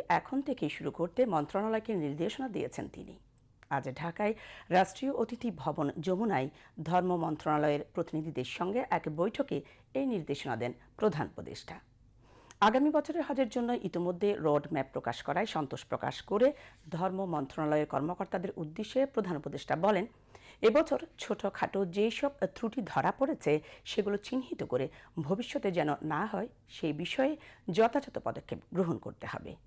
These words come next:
এ সময় ধর্ম উপদেষ্টা আফম খালিদ হোসেন জানান, আগামী বছরের হজ ব্যবস্থাপনার জন্য ইতিমধ্যে পত্রিকায় বিজ্ঞপ্তি দিয়ে রোডম্যাপ ঘোষণা করা হয়েছে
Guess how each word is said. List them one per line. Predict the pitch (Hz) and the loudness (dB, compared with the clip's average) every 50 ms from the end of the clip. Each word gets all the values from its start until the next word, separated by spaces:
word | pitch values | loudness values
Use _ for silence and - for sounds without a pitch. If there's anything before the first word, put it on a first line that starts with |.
| - - - | -20 -16 -8
এ | - 165 | -6 -4
সময় | - - 156 139 143 202 269 - - - - - - | -2 -2 0 0 0 0 -2 -4 -14 -20 -18 -10 -6
ধর্ম | 156 160 170 147 156 | -2 0 0 2 0
উপদেষ্টা | 151 - - - - 151 170 - - 294 302 - - | -2 -4 -4 -4 -2 -2 -2 -2 -2 -4 -4 -2 0
আফম | - 190 190 - - 180 175 165 - - _ - | 0 0 0 0 -2 -4 -4 -4 -6 -8 _ -2
খালিদ | - - 151 175 208 - - - | 0 0 0 0 -2 -6 -8 -10
হোসেন | - - - 135 185 277 - - - - - - - 151 | -10 -6 -4 -4 -4 -4 -6 -10 -20 -20 -20 -12 -6 2
জানান, | 151 180 175 160 139 - - - - - - | 4 4 4 4 2 0 -4 -6 -8 -2 2
আগামী | 190 202 202 220 233 262 285 | 4 4 4 4 2 2 2
বছরের | 262 269 262 - 269 254 262 240 - - | 2 2 0 0 0 0 -2 -2 0 2
হজ | 190 196 196 190 185 | 4 4 4 4 2
ব্যবস্থাপনার | 165 - 131 - 170 170 - - 143 - 135 117 117 | 0 2 0 0 0 -4 -4 -8 -6 -4 -4 -4 -4
জন্য | 120 - 139 147 - 240 277 - - - | -4 -6 -4 -2 -2 -4 -4 -6 -8 -10
ইতিমধ্যে | 180 175 - 262 277 302 226 151 147 139 - - - - - - | -8 -2 2 2 2 2 2 0 -2 -4 -4 -8 -20 -20 -8 0
পত্রিকায় | - 185 175 - - 151 151 139 | 0 0 0 0 -4 0 0 0
বিজ্ঞপ্তি | - - 147 135 156 151 - 160 - - - 233 | 0 0 -4 -6 -6 -6 -8 -10 -8 -4 -4 -2
দিয়ে | 202 214 214 220 220 - | 0 2 2 2 0 0
রোডম্যাপ | - 151 147 139 139 - - 143 127 - - - - 147 | -2 -2 0 0 0 -2 -4 -6 -6 -6 -8 -12 -12 -6
ঘোষণা | 143 190 - - 165 113 | -6 -4 -2 -2 -2 -2
করা | - - 87 | -2 -4 -6
হয়েছে | 113 117 - 113 104 - - | -6 -6 -8 -10 -8 -8 -8